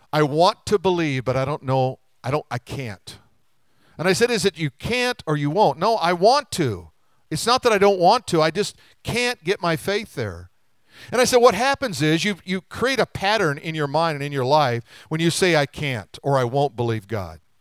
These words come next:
But I want you to, I want to just challenge you right now to step out of that and just speak these words. "I can believe. I can be saved." And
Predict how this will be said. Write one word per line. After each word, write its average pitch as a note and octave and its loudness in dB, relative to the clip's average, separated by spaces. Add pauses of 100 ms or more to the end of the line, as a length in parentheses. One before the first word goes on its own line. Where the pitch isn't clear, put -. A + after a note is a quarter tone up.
(760)
But G#3+ 4
I G#3 6
want C#4 4
you A3 -2
to, G#3+ 4
I F#3+ 4
want B3+ 2
to B3 -6
just A#3+ -2
challenge G#3 0
you F#3+ 0
right F3+ 2
now D#3+ -4
to C#3+ -6
step A#3 -2
out F#3+ 2
of D#3 0
that D3+ 0
and D3 -8
just - -6
speak - -8
these F3+ -4
words. E3 0 (240)
"I G3 4
can F#3+ -6
believe. B2 -4 (520)
I D#3+ 2
can F#3+ -6
be C#3+ -4
saved." A#2 -6 (1040)
And D3+ -2